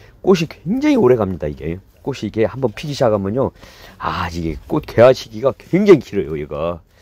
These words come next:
그러니까 이런 조팝나무는요, 여름에도 굉장히 병충해 강합니다. 그리고 또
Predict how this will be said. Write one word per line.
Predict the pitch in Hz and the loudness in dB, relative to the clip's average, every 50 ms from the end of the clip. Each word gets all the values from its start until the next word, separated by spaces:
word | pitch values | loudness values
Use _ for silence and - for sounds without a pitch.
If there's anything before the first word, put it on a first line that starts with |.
| - - _ - | -20 -20 _ -20
그러니까 | - 82 - - - 92 - - - - - | -18 -14 -10 -6 -6 -6 -6 -10 -16 -16 -6
이런 | - 92 85 | -2 -2 -2
조팝나무는요, | - - 104 - - 107 95 95 85 78 82 78 92 107 101 90 80 | 0 -2 -4 -2 -2 -2 0 0 -2 -2 -4 -6 -6 -8 -8 -6 -2
여름에도 | 87 98 104 113 98 95 85 82 - | 0 2 2 2 0 0 -4 -6 -8
굉장히 | - - 139 202 262 294 302 294 247 208 165 120 | -8 -6 -4 0 4 4 6 8 8 8 8 6
병충해 | - - 123 117 - - 113 101 95 | 2 -4 -6 -6 -4 -4 -4 -4 -6
강합니다. | - - 95 90 95 92 85 73 76 82 95 95 - - - - _ _ _ _ _ | -6 -8 -10 -8 -8 -8 -8 -8 -8 -8 -10 -10 -14 -20 -20 -20 _ _ _ _ _
그리고 | - 95 82 95 98 - | -10 -6 -4 -4 -2 -2
또 | - 98 | -2 -2